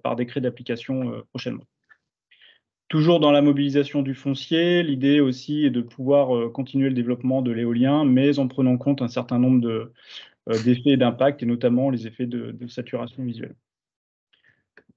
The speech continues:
Donc, premier pilier, mobilisation du foncier, l'idée, c'est de déboucher sur plus de capacités, euh, de, de projets. Deuxième pilier de la loi, c'est le partage de la valeur. Point important,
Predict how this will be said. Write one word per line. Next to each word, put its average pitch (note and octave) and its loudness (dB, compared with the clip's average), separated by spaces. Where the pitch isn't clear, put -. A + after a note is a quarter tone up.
Donc, D3 4
premier F3 2
pilier, E3+ -2
mobilisation D3 2
du C3+ 0
foncier, C#3+ 0
l'idée, D3+ 2
c'est E3 -2
de C3+ 0
déboucher D3+ -4
sur D3 -6
plus D#3+ -6
de C3 2
capacités, C3 0
euh, B2 0
de, A#2 -4
de A#2 -6
projets. A2+ -8
Deuxième E3 2
pilier F3 2
de D#3 0
la D3 6
loi, E3 4
c'est E3 -2
le B2+ 0
partage E3 2
de D3 4
la C#3+ 4
valeur. C3 0
Point D#3+ 6
important, E3+ 0